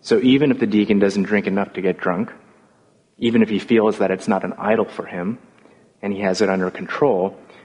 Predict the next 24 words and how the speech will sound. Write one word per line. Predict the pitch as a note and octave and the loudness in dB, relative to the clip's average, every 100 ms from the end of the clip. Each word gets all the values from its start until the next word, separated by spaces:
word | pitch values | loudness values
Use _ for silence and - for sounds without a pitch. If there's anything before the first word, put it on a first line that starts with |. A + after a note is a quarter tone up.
| _ | _
does | C#3+ | 0
he | E3 | 2
drink | G3 E3 D#3+ | 2 0 2
enough | C3+ C3 C3 | 2 2 2
where | B2 | 2
it | A#2 | 2
affects | G#2+ - G2+ - - - | -2 -2 -2 0 -2 0
the | A2 | 0
respect | G2+ - - - B2+ - - - | 0 0 -2 0 -2 -4 -18 -14
that | - G#2 | -10 -8
the | - | -8
congregation | - G2 G#2 F2+ E2+ - F#2 F2+ - | -4 -2 -2 -2 -4 -4 -6 -8 -8
has | - A2+ A2 | -2 -2 -2
for | - - | -10 -12
him? | - - - _ _ _ _ _ _ _ _ _ _ _ _ - - _ - - - - _ _ - | -14 -20 -20 _ _ _ _ _ _ _ _ _ _ _ _ -20 -20 _ -20 -20 -20 -20 _ _ 0
Next, | C3 - - | 0 0 -2
the | |
deacon | G#2+ D3 D3 D3+ | 2 2 4 2
is | B2 A2 | 2 4
not | A2+ B2+ C3+ - G#2 | 2 2 -2 -8 -6
greedy | G#2 A#2+ C3 G2 E2+ - - _ | 2 2 4 0 -4 -12 -20 _
for | - A2 G2+ | 0 2 4
dishonest | G2 - G#2+ G#2 G2+ - - | 2 2 0 0 -2 -6 -8
gain. | - F#2+ F2 E2+ | -4 -4 -4 -8